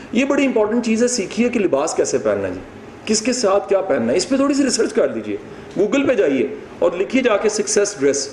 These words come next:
پاور ڈریس، یہ دو ڈریس ہیں جی دنیا میں، سکسیس ڈریس، پاور ڈریس۔ پاور ڈریس کا مطلب یہ ہے جس کو پہن کے آپ پاورفل لگیں، not like bo-، باڈی بلڈر، not like باڈی بلڈر، وہ تو صرف جنگ یہ پہننا پڑتا ہے اس کے لیے، وہ نہیں۔ اس، اس میں،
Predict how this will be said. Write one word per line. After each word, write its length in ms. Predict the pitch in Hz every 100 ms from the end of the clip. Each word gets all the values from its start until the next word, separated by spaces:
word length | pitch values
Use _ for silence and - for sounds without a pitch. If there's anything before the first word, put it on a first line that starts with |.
| - -
پاور 240 | 214 226 220
ڈریس، 340 | 147 143 - 147
یہ 60 |
دو 160 | 139 143
ڈریس 280 | 135 123 113
ہیں 60 |
جی 60 | 117
دنیا 280 | 117 117 110
میں، 100 | 104 - - - -
سکسیس 420 | - 139 196 226
ڈریس، 260 | 247 262 262 -
پاور 220 | 185 170
ڈریس۔ 280 | 127 110 - - -
پاور 220 | - 226 247
ڈریس 180 | 247
کا 80 | 247
مطلب 360 | 233 214 240 214
یہ 140 | 220
ہے 80 | 202
جس 140 | 208
کو 80 | 226
پہن 280 | 233 247 254
کے 80 | 240
آپ 120 | 240
پاورفل 300 | 240 226 233
لگیں، 180 | 165 143 - - - - - - - - - - 180
not 100 | 240
like 260 | 226 226
bo-، 200 | 160 151
باڈی 240 | 151 165 208
بلڈر، 260 | 175 123 107 - - - - - - - - - 110
not 80 | 170
like 200 | 208 208
باڈی 220 | 175 208
بلڈر، 240 | 165 120 - - - -
وہ 120 | 180
تو 80 | 214
صرف 220 | 208 214
جنگ 220 | 185 226
یہ 80 | 247 208
پہننا 220 | 196 185
پڑتا 260 | 139 123 123
ہے 40 |
اس 80 | 101
کے 120 | 113
لیے، 360 | 101 98 - - - -
وہ 160 | - 226
نہیں۔ 220 | 180 117 - - - - 185
اس، 180 | 254 226 -
اس 180 | 220
میں، 180 | 214 277